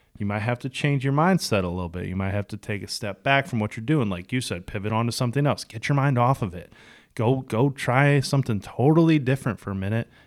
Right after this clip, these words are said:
and then come back. But when you do come back, try to get back into that positive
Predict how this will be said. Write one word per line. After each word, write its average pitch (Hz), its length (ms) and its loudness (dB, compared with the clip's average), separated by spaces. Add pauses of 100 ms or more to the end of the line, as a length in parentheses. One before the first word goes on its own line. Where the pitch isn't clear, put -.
and 107 100 -10
then 101 100 -6
come 98 220 -8
back. 117 540 -2 (480)
But 107 80 -2
when 107 180 0
you 101 80 0
do 117 180 2
come 101 280 0
back, 110 600 -2 (680)
try 127 240 6
to 123 80 4
get 110 140 0
back 101 240 -2
into 107 120 -4
that 104 140 -6
positive 101 680 -2